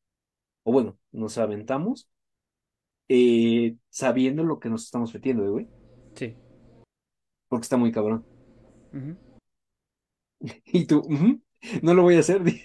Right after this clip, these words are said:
Speaker 2: No, no, no, ni de pedo, güey. No, mira, pues es que también, ta-, si él no quiere salir, güey,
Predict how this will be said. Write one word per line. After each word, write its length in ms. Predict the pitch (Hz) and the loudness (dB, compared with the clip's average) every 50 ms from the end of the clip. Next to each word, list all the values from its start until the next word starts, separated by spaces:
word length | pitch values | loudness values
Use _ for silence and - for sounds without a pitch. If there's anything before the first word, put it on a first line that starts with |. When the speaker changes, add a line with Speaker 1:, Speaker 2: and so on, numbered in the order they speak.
| - | -12
Speaker 2:
No, 260 | 147 147 160 175 190 220 | -10 -8 -6 -4 0 2
no, 160 | 226 214 254 277 190 180 - - - _ _ _ _ _ - | 2 2 2 2 0 -2 -4 -6 -10 _ _ _ _ _ -8
no, 240 | 214 226 247 269 | -6 -6 -4 -4
ni 120 | 240 208 190 | -4 -4 -4
de 120 | 180 175 | -4 -6
pedo, 140 | 175 220 233 | -6 -6 -6
güey. 260 | 240 226 220 214 214 - _ _ _ - - - _ - | -6 -6 -8 -10 -12 -14 _ _ _ -20 -20 -20 _ -2
No, 160 | 269 294 277 | -2 0 0
mira, 220 | 214 180 170 165 160 | 0 -2 -2 -4 -4
pues 140 | 180 214 | -4 -4
es 100 | 226 226 | -6 -6
que 100 | - 302 277 | -8 -12 -12
también, 420 | - - 226 202 208 214 220 220 208 - - - - | -10 -10 -10 -8 -8 -8 -10 -10 -12 -16 -20 -18 -14
ta-, 140 | 180 170 - - | -14 -14 -14 -16
si 280 | 170 - - 170 165 160 | -18 -14 -12 -10 -8 -8
él 140 | 180 190 196 | -8 -8 -8
no 220 | 208 214 208 202 202 | -8 -8 -10 -12 -12
quiere 840 | - 220 202 196 202 202 202 202 202 196 190 170 160 - - - - | -10 -10 -8 -8 -8 -10 -10 -10 -12 -12 -12 -12 -12 -12 -14 -16 -18
salir, 460 | - - - 135 131 135 135 135 135 | -16 -12 -10 -10 -8 -8 -8 -10 -10
güey, 420 | 135 135 139 135 135 135 135 135 | -10 -10 -10 -10 -10 -12 -12 -14